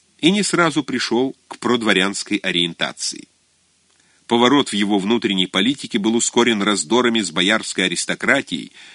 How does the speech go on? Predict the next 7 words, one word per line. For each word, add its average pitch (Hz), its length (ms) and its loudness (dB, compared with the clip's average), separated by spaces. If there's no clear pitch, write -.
и - 60 -6
упадком 117 520 2
дворянского 101 600 0
ополчения. 90 600 -4
Обеление 123 720 6
дворянских 101 640 0
земель 98 480 0